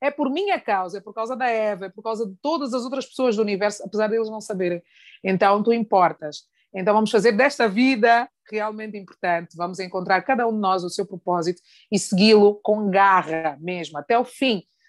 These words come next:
Se não tivermos forças, porque a vida nem sempre corre bem, toda a gente tem problemas, rico, pobre, hum,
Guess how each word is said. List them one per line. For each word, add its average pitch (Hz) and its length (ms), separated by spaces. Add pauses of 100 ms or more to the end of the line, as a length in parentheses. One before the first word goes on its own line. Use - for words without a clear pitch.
Se - 100
não 254 120
tivermos 254 580
forças, 285 320
porque 220 240
a 190 40
vida 190 200
nem 180 100
sempre 196 200
corre 311 180
bem, 330 340 (360)
toda 339 280
a 247 60
gente 233 220
tem 247 120
problemas, 220 460
rico, 233 320
pobre, 240 540 (760)
hum, 208 260